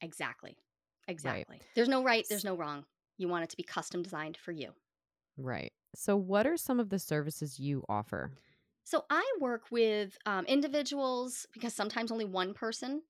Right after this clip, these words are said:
Speaker 1: in a relationship is, is, you know, up for doing their work. But I also work with couples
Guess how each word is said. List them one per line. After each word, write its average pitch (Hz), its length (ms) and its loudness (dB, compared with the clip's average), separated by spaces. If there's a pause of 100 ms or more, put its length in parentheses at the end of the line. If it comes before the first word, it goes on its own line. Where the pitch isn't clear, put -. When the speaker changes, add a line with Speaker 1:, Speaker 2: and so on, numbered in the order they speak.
Speaker 1:
in 233 140 -2
a 240 60 -2
relationship 233 580 -2
is, 214 180 -4 (140)
is, 202 340 -6
you 208 140 0
know, 185 220 0 (240)
up 214 160 0
for 208 160 -2
doing 202 240 -2
their 196 120 -2
work. 190 300 -6 (240)
But 269 80 4
I 269 60 6
also 277 220 2
work 254 160 -4
with 240 140 -4
couples 220 480 0